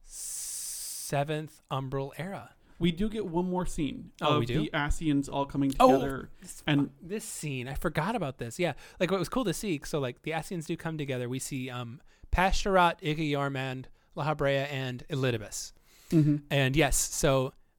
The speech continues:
Speaker 1: uh, you were th-, there is quite a lot of them. In fact, the Ascians,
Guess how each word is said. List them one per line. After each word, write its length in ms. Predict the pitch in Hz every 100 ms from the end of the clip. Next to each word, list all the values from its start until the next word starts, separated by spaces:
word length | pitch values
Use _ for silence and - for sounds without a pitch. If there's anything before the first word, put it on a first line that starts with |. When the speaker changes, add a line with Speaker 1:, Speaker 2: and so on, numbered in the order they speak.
| _
Speaker 1:
uh, 460 | 131 131 123 120 123 - _ _ _
you 160 | 147 135
were 240 | 147 156 -
th-, 180 | 131 127
there 160 | 131 143
is 120 | 147
quite 200 | - 185
a 40 | 190
lot 180 | 139 123
of 60 |
them. 180 | 120 170 - _ _ _ -
In 60 | -
fact, 320 | 117 117 -
the 100 | 127
Ascians, 500 | 117 - 117 131 -